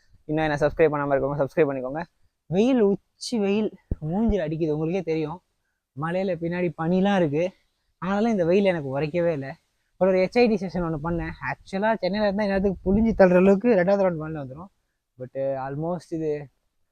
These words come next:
ஃபோர் ரவுண்ட் முடிச்சிட்டேன், ஃபிஃப்த் ரவுண்ட் பண்றேன். ஓகே, அஞ்சு, அஞ்சு எக்ஸர்சைஸா சூஸ் பண்ணேன். ஒரு சொட்டு கூட தண்ணி வேர்வை வரவே இல்ல. Calories almost ஒன் சிக்ஸ்டி டூ. நான் முடிச்சிட்டு எவ்வளோன்னு போடுறேன், பார்க்கலாமா? ஃபர்ஸ்ட் எக்ஸர்சைஸ் என்னன்னு பார்த்தீங்கன்னா,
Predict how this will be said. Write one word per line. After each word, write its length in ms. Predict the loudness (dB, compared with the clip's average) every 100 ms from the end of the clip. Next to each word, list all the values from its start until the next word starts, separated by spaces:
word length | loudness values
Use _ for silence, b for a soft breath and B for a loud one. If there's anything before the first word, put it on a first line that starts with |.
| _ _
ஃபோர் 200 | 0 2
ரவுண்ட் 160 | 4 2
முடிச்சிட்டேன், 320 | -2 -6 -6
ஃபிஃப்த் 240 | -10 -6
ரவுண்ட் 180 | -4 -4
பண்றேன். 300 | -6 -10 -12 _ _ _ _ _ _ _
ஓகே, 300 | -4 -2 -2 -6
அஞ்சு, 280 | -8 0 4
அஞ்சு 180 | 4 4
எக்ஸர்சைஸா 300 | -2 -6 -8
சூஸ் 260 | -4 -6 -6
பண்ணேன். 280 | -10 -10 -14 _ -20 _ _ _
ஒரு 200 | 2 4
சொட்டு 220 | 0 0
கூட 140 | -2
தண்ணி 460 | -2 -2 -2 -4 -2
வேர்வை 260 | 0 2
வரவே 300 | 2 2 2
இல்ல. 260 | 0 -2 -8 -14 _ _ _ _ -2
Calories 380 | 0 2 2 0
almost 360 | -2 -2 -2
ஒன் 180 | -2 -2
சிக்ஸ்டி 320 | -4 -4 -4
டூ. 100 | -6 -8
நான் 180 | -4 -2
முடிச்சிட்டு 360 | -2 -2 0
எவ்வளோன்னு 360 | 0 2 0 0
போடுறேன், 320 | -4 -4 -8 -14 _ _ _ _ _ _ _
பார்க்கலாமா? 540 | -2 0 -2 -4 -8 -12 -16 -10 -10 -2
ஃபர்ஸ்ட் 300 | 0 0 4
எக்ஸர்சைஸ் 360 | 2 4 0 2
என்னன்னு 220 | 0 2
பார்த்தீங்கன்னா, 760 | 0 0 -2 2 4 4 4